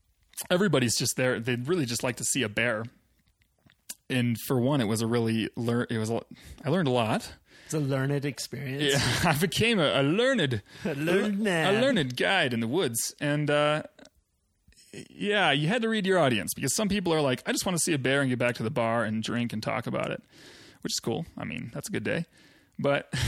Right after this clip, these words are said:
Speaker 1: <laughs> some people are like, you can point out the little plants that you're walking on and be like, "Hey, guess what? You can eat this deer's heart stuff.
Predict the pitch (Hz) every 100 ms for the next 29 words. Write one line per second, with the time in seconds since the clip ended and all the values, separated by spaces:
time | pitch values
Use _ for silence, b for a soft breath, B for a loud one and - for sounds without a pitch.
0 | - 180 - - - - - - - 165
1 | 226 240 175 143 131 117 110 131 165 151
2 | 113 113 117 120 123 151 165 208 349 -
3 | - - 107 110 107 - 107 104 110 104
4 | - 196 - 135 - 180 - - - 190
5 | - - - - 202 - 78 - - -
6 | - -